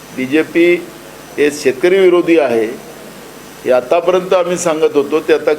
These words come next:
खरं उतरायला निघालेलं आहे. आपण ज्याप्रमाणे शेतकरी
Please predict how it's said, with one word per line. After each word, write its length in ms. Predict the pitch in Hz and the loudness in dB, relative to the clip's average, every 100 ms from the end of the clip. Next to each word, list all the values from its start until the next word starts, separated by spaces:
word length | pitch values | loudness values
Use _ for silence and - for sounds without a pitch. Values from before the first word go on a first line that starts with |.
| 151 | -2
खरं 160 | 135 | 0
उतरायला 460 | 156 147 143 143 139 | 2 2 2 4 2
निघालेलं 420 | 123 131 131 127 | 2 2 2 2
आहे. 360 | 113 95 - - - - - - - - - - - - - - 392 - - - - - - - - - - - - - - - - 98 - - - - - - - - - - - - - - - - - | 0 -4 -12 -18 -20 -20 -20 -20 -20 -20 -20 -20 -20 -20 -20 -20 -20 -20 -20 -20 -20 -20 -20 -20 -20 -20 -20 -20 -20 -20 -20 -18 -16 -16 -18 -20 -18 -16 -16 -18 -20 -20 -20 -20 -20 -20 -20 -20 -20 -20 -4
आपण 540 | 131 - 175 185 190 185 - - - - - - - - - - - - 123 | -4 2 0 0 -6 -8 -16 -20 -20 -20 -20 -20 -20 -20 -20 -20 -20 -18 -2
ज्याप्रमाणे 560 | 139 151 175 180 185 | -2 2 0 2 0
शेतकरी 680 | 185 151 147 175 180 185 135 | -2 -2 0 0 4 2 2